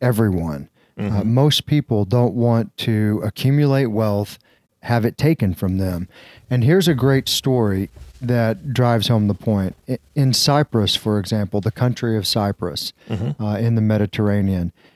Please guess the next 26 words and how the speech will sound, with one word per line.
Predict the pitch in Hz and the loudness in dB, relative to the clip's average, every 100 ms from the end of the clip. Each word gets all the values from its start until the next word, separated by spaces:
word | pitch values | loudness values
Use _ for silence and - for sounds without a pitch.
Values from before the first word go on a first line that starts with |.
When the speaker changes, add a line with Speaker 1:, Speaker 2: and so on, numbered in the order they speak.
| _ | _
Speaker 1:
in | 123 113 110 107 - | -4 0 0 0 -2
the | 113 113 104 - | -2 -2 -2 -4
two | 147 | -4
thousand | 143 131 123 110 113 101 | 0 2 2 2 0 0
and | 98 95 | 0 -2
thirteen | - 120 117 - - 127 110 107 - | -2 -2 -2 -4 -2 0 0 -2 -2
era, | 101 107 98 90 85 _ _ _ - | -2 0 0 -2 -6 _ _ _ -8
they | 107 123 131 131 135 _ _ _ _ _ _ _ 123 | -2 2 2 2 -2 _ _ _ _ _ _ _ -4
decided | 113 - 123 113 113 104 92 | -2 0 2 2 2 0 -2
to | - 113 | -2 0
bail | 98 92 127 135 139 | -2 0 2 2 2
in | 139 131 117 107 | 0 0 2 0
on, | 110 113 110 110 - - | 0 0 2 0 -4 -12
uh, | 113 92 78 | -8 -8 -6
depositors' | 110 113 - 120 110 113 113 92 | -6 -4 0 0 0 0 -2 0
money | 110 113 101 98 - | 0 0 0 -2 -4
in, | 110 110 107 104 - _ - _ - | -2 0 0 -2 -4 _ -20 _ -12
in | - 120 | -4 -2
certain | - 127 117 101 | 0 2 2 0
banks, | 98 92 87 - | -4 -4 -6 -10
banks | - 123 123 - | -2 0 2 2
that | 123 | 0
were | 110 107 | 2 2
insolvent | 107 101 - 104 104 107 - | 2 2 2 2 2 0 0
in | 98 | -2
Cyprus, | - 104 101 - 95 - | -2 -2 -2 -2 -4 -2